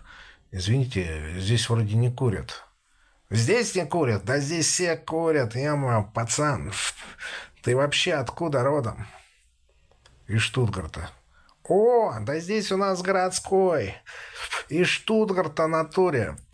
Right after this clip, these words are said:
«Ха, эй, ты не кидай туда», сказал бармен пацану. «Да ладно, бармен, отстынь! Подожди!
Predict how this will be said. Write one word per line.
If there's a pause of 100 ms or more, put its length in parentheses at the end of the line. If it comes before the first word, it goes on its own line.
(840)
«Ха,
эй,
ты (340)
не
кидай
туда»,
сказал
бармен
пацану.
«Да
ладно,
бармен,
отстынь! (440)
Подожди!